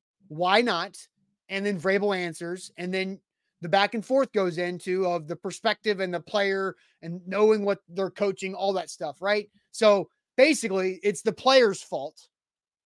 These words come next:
is what Vrabel said. "I know what we're coaching. I believe what we're coaching." And that's not the problem. So it's the players' fault again,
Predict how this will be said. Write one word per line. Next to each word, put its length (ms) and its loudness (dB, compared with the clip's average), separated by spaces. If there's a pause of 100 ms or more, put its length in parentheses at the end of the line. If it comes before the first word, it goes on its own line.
(160)
is 200 -2
what 240 2
Vrabel 400 0
said. 380 0
"I 160 2
know 200 6
what 120 2
we're 140 -2
coaching. 420 -2
I 80 0
believe 340 0
what 140 2
we're 140 -10
coaching." 540 -12 (480)
And 440 0 (920)
that's 300 2
not 200 -2
the 60 -14
problem. 460 0
So 180 -2
it's 140 -4
the 80 -12
players' 420 6
fault 320 -6 (200)
again, 520 -4